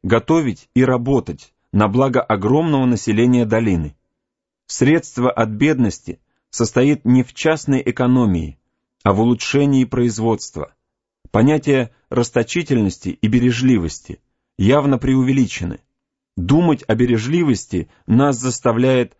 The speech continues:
страх. Великий и ужасный факт растраты запечатляется в человеческом сознании, причём обычно на материальном примере.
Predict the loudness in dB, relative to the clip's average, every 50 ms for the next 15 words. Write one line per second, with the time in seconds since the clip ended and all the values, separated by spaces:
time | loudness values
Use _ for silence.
0 | _ -20 -18 -10 -4 0 0 2 0 0 -2 -8 -16 _ _ _ _ _ _ _
1 | _ _ _ -2 0 2 4 4 2 2 0 0 0 -2 -2 -2 _ _ -2 0
2 | 2 2 2 0 0 0 0 0 -2 -2 -2 -2 -2 -2 -2 -2 -2 -2 -2 -4
3 | -12 _ _ -6 -6 -6 -6 -6 -4 -2 0 0 -2 -2 -4 -8 -10 -10 _ _
4 | _ _ _ _ _ _ -6 -4 -4 -4 -4 -6 -8 -8 -4 0 2 2 2 2
5 | 2 0 -2 -6 -8 -6 -4 -2 0 0 2 0 0 -2 -4 -6 -6 -4 -4 -2
6 | -2 -2 -2 0 2 2 2 2 0 0 -2 -4 -6 -10 _ _ _ _ _ _
7 | -4 -4 -2 0 0 0 0 0 -2 0 0 0 -2 0 0 0 0 0 0 -4
8 | _ _ _ _ _ 2 2 4 4 2 2 0 2 2 2 2 2 2 2 0
9 | 0 0 2 4 4 4 2 0 -4 -8 -14